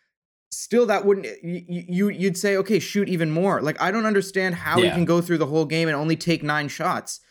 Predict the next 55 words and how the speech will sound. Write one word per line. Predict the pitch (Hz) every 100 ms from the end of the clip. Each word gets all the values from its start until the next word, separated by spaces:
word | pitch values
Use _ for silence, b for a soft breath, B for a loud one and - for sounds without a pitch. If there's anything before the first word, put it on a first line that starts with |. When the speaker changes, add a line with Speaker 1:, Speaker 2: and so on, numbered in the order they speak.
| b -
Speaker 1:
when, | 147 147 143 131 b b
uh, | 135 135 135 _ _ -
everyone | 185 214 208
else | 185 180
in | 175
that | 160
starting | - 165 160
lineup, | 156 165 147 -
other | 160
than | 180 160
Danny | 170 175
Green, | 165 190 185
who, | 170 160 156
uh, | 135 139 135 -
you | 143
know, | 139 131 -
hopefully | - 170 175 165
he | 135 165 165 131 _ _ _
is | 139 131 120 - _ _
able | 139 143
to | 139 131
get | 113 110 135 139
over, | 139 139 135 135 _
uh, | 110 110 101
or, | - 117 113 -
you | 123
know, | 113 113 _ _ -
gets | 113 151 135
better | 139 147
soon | 135 - 165 139
from | 123
that | 127
pretty | 127 151
gruesome, | 110 151 156 147 135 120 b b b
uh, | - 120 117
knee | 131 147
injury | 143 127 120
that | 117
Speaker 2:
No, |
Speaker 1:
he | 120
Speaker 2:
that | -
was |
Speaker 1:
suffered | 143 135
Speaker 2:
bad. | 95 95
Speaker 1:
through. | 95 B B B
Like, | 131
Speaker 2:
That, | 123
Speaker 1:
that's | 156 139
just | 143
Speaker 2:
that, | 143
Speaker 1:
bad | 143 139
Speaker 2:
that | 139
Speaker 1:
luck. | 139
Speaker 2:
was | 131
Embiid, | 135 117 127 -